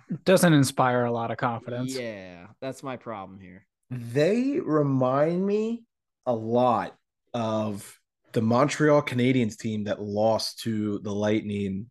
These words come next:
Speaker 3: in the, uh, the bub-, was it not the bubble year, but the year after? They remind me of that.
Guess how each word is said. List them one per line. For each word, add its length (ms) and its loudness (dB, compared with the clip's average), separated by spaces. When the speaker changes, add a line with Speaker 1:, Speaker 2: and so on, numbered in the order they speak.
Speaker 3:
in 260 -4
the, 320 -2
uh, 360 -2
the 80 -4
bub-, 400 -2
was 160 -6
it 160 -4
not 200 2
the 60 -2
bubble 300 2
year, 180 -2
but 160 -8
the 80 -10
year 240 0
after? 460 -6
They 120 6
remind 340 8
me 120 4
of 80 4
that. 260 -4